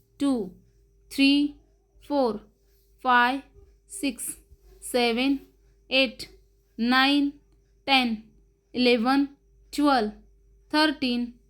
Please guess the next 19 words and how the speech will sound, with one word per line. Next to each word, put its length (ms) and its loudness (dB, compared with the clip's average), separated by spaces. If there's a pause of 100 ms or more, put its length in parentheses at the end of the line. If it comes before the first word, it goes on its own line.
(220)
फोर्टीन, 580 -2 (480)
फिफ्टीन, 520 -2 (440)
सिक्स्टीन, 680 -8 (360)
सेव्हन्टीन, 680 0 (460)
एटीन, 560 -2 (360)
नाईन्टीन, 680 0 (260)
ट्वेंटी. 500 -6 (1120)
ज्यांना 280 2
हिपचा 440 -4
भाग 180 -6 (100)
जास्त 320 -8
आहे, 120 -6
ह्या 260 -4
एक्सरसाइज 500 -8
तुम्ही 200 -2
घरी 240 -2
पण 200 -4
टू 200 -6
टाइम, 260 -6